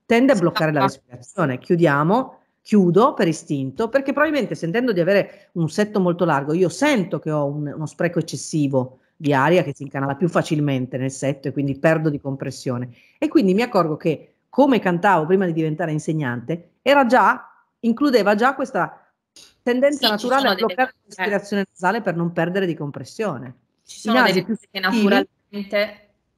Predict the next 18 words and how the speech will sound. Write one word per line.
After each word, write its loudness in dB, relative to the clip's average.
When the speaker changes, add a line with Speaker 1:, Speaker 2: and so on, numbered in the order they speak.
Speaker 2:
vengono -4
e -2
delle 0
altre -2
che -6
le, -8
o 0
le 4
impari 0
o, -8
eh, -16
o 4
bisogna -2
comunque -2
accettare 0
la 2
propria -10
natura. -6